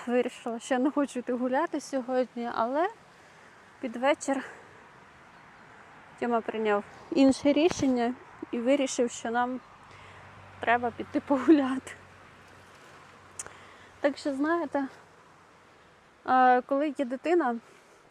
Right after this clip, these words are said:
то це такий, як там кажуть, яку це буде чисто українською, я вам зараз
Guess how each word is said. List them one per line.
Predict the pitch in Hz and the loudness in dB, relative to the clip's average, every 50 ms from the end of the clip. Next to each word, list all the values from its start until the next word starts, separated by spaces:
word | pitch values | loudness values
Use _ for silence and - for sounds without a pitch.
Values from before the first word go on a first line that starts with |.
| _ _ _ _ _ _ _ _ _ _ _ - - - - - _ _ _ | _ _ _ _ _ _ _ _ _ _ _ -20 -20 -20 -20 -20 _ _ _
то | - 208 | -14 -14
це | 196 - - 233 | -14 -12 -12 -10
такий, | 220 233 214 - 220 214 196 - - _ _ _ _ _ _ _ _ _ _ _ _ - - - - - - _ _ _ _ _ | -10 -8 -6 -4 -6 -6 -6 -8 -18 _ _ _ _ _ _ _ _ _ _ _ _ -20 -20 -20 -20 -20 -20 _ _ _ _ _
як | 240 226 226 - | -2 -2 -2 -2
там | _ 214 208 214 | _ -6 -6 -4
кажуть, | - 220 208 214 214 214 208 - - - - - - - - - _ _ _ _ _ _ _ _ _ _ _ _ _ _ _ _ - _ - _ _ _ _ _ _ _ - | -2 -2 -2 -2 -2 -8 -12 -14 -20 -20 -20 -20 -20 -20 -20 -20 _ _ _ _ _ _ _ _ _ _ _ _ _ _ _ _ -20 _ -20 _ _ _ _ _ _ _ -12
яку | 214 - 247 240 | -8 -4 -6 -6
це | - - | -4 -6
буде | 233 233 226 226 240 | -8 -6 -6 -6 -4
чисто | - - 254 247 - 247 233 | 0 0 -2 0 0 -6 -6
українською, | 226 - - 233 254 269 269 262 - - - 262 254 240 | -4 -6 -4 -4 -2 -2 -4 -6 -8 -6 -6 -6 -4 0
я | 240 240 247 240 | 0 0 0 0
вам | 240 240 233 226 226 226 220 220 220 226 | -2 -4 -6 -6 -6 -8 -8 -8 -8 -6
зараз | 220 247 240 233 240 | -4 -2 -4 -4 -4